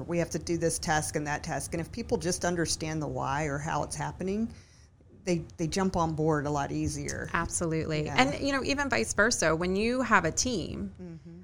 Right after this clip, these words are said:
Speaker 2: understanding some of what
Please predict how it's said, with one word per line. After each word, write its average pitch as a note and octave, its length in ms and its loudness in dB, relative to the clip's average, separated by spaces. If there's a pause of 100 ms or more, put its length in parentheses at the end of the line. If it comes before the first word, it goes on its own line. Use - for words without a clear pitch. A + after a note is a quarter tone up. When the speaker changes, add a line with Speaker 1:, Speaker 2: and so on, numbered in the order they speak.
(160)
Speaker 2:
understanding G3+ 1300 2 (1120)
some C4+ 340 4
of F3 280 2
what G3 240 -2